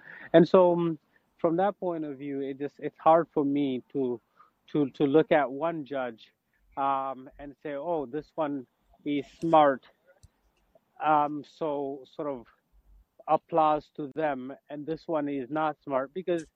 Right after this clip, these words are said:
be they dumb, be they smart, they're gonna side with ExxonMobil. You know, um, be they smart, be they dumb, they're not going to rule on the case of one of these people that, if you call them people,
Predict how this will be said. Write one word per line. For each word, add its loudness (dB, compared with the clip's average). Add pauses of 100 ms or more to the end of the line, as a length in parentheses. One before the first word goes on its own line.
(320)
be 0
they 4
dumb, 4 (340)
be 0
they 0 (380)
smart, -2
they're -4
gonna -4 (100)
side -4
with -10
ExxonMobil. -4 (500)
You 2
know, 2
um, 2 (520)
be 10
they 10
smart, 6
be -4
they 0
dumb, -2
they're -4
not -6
going -8
to -10
rule -6 (260)
on -4
the -6
case -8
of -4 (400)
one -2
of -2
these -4
people -4
that, 0 (640)
if -8
you -2
call 6
them 2
people, -4